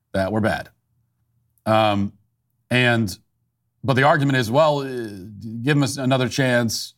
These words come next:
He's, he, you know, everybody makes mistakes. He's learned from those mistakes. Okay, and I could, true, everyone makes mistakes. Nobody's perfect.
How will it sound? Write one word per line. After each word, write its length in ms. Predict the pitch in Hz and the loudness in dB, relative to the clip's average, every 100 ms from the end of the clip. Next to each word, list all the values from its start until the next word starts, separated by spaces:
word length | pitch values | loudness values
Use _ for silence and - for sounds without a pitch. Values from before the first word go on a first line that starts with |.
| _ _ _ _ _ _ _ _ _ 80 - | _ _ _ _ _ _ _ _ _ -20 -10
He's, 320 | 120 113 - | -2 -2 -2
he, 180 | - 113 123 | -4 -6 -6
you 100 | 113 | -8
know, 60 | |
everybody 360 | 107 131 135 135 | 0 2 2 2
makes 240 | 131 127 | 0 0
mistakes. 800 | 131 - 139 123 117 - - - _ _ _ _ _ _ - | -4 0 0 0 -2 -8 -8 -12 _ _ _ _ _ _ -4
He's 140 | 110 | 0
learned 280 | 131 147 139 | 2 2 2
from 100 | 131 | 0
those 180 | 131 110 | 0 0
mistakes. 400 | 117 135 120 - _ _ _ _ _ _ _ _ _ _ _ - | 0 0 -2 -6 _ _ _ _ _ _ _ _ _ _ _ -4
Okay, 160 | 196 202 | 2 4
and 100 | 180 | 4
I 60 | |
could, 160 | 196 - - _ | 2 -2 -6 _
true, 260 | - 220 98 | -2 0 0
everyone 280 | 113 120 113 | 0 2 2
makes 180 | 110 | 0
mistakes. 360 | 107 98 127 - | -2 -2 -2 0
Nobody's 240 | 101 98 | -2 -4
perfect. 520 | - 110 101 101 - | 0 -2 0 -4 -8